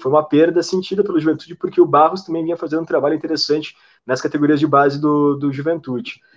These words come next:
A questão envolvendo, é, esse começo de, de temporada e sistema defensivo do Juventude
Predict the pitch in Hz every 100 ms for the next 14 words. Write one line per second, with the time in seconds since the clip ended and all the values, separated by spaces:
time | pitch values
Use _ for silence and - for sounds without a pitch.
0 | - _ _ _ - - 208 - 202 233
1 | 196 151 156 147 123 156 170 143 120 113
2 | 113 - - 131 131 139 - 160 123 110
3 | 156 - 143 127 113 - - 127 127 127
4 | 107 143 147 131 120 117 113 - - 135
5 | 139 139 147 131 - 143 151 143 139 -
6 | 156 175